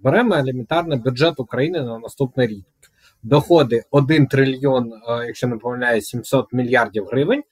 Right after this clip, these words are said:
видатки три трильйони триста мільярдів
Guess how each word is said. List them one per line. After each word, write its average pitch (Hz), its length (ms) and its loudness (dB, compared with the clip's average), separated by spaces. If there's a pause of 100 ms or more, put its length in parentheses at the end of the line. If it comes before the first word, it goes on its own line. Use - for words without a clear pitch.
(240)
видатки 156 600 0 (240)
три 165 260 4
трильйони 139 1000 0
триста 143 420 -2
мільярдів 127 600 -4